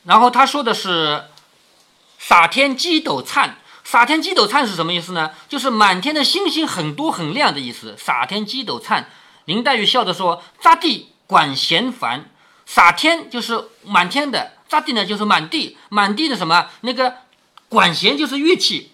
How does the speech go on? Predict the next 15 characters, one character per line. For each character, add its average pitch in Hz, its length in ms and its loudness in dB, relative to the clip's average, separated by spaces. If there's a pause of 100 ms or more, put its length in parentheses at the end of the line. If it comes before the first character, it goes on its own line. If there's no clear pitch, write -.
乐 339 200 2
器 226 160 -4
很 135 220 -4
多， 185 240 -4
因 226 140 -8
为 220 120 -4
这 294 140 -8
一 170 320 -8 (180)
家 190 480 0
家 254 140 -4
家 247 140 -2
户 220 120 -8
户 202 140 -8
都 202 140 -6
要 170 260 -4